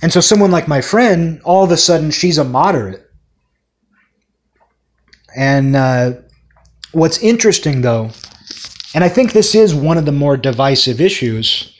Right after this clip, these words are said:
It's clearly one of the most dis-, divisive issues, is that in secret, she's really disturbed by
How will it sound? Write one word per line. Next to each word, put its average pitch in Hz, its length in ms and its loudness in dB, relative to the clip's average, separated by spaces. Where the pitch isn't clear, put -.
It's 127 120 -4
clearly 180 420 2
one 123 160 -2
of 123 60 -2
the 120 80 -2
most 117 180 -2
dis-, 120 260 -2
divisive 117 540 -2
issues, 117 580 -2
is 147 300 0
that 151 340 0
in 156 160 0
secret, 143 720 0
she's 190 320 2
really 175 420 4
disturbed 147 680 0
by 123 500 0